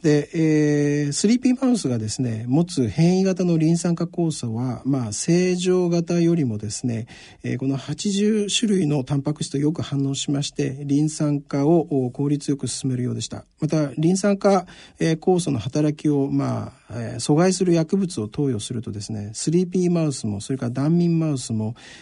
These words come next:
えー、眠気が低減して活動的になることが分かりました。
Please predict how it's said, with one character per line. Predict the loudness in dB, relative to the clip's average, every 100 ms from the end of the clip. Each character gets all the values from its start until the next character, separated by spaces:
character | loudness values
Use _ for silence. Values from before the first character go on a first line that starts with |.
| -10
え | -6 -2
ー、 |
眠 | 0 2 2
気 | 2
が | 0
低 | 2 0
減 | 2 0
し | -2
て | -6
活 | -4 -2
動 | 0
的 | 2 2 2
に |
な | 0
る | -2
こ | -8
と |
が | -8
分 | -6
か | -4
り | -4
ま | -4
し |
た。 | -8